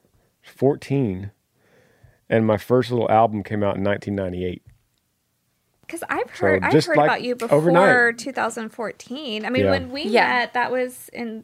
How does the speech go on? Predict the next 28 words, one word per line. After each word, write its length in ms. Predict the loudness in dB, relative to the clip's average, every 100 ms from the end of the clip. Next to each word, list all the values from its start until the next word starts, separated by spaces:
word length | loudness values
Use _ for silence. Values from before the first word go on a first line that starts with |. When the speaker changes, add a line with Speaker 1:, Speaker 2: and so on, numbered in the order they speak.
| -16
Speaker 2:
I 40 |
think 180 | -14 -10
we 60 | -10
were 60 |
talking 240 | -8 -10 -8
earlier, 260 | -8 -6
Speaker 1:
Yeah. 40 | -6
Speaker 2:
two 160 | -2 0
thousand 320 | 0 -4 -12
twelve-ish. 680 | -8 -8 -6 -6 -6 -6 -4
Speaker 3:
Mm-hmm. 300 | -2 -2 -6 -12 _ _
Speaker 2:
And 180 | -6 -4
I 180 | -4 -4
had 180 | -4 -8
heard 440 | -6 -4 -2 -4 -10 _ _
your 180 | -10 -8
music 460 | -6 -8 -8 -12 -12
before 340 | -10 -6 -2
that. 180 | -2 0
So 140 | 2
is 120 | 2
that 200 | 2 -2
considered, 540 | -2 -6 -2 0 2 2
I 80 | 0
don't 200 | -2 -4
know 200 | -4 -4
music 440 | -4 -8 -8 -10 -10
industry. 720 | -10 -10 -10 -6 -6 -6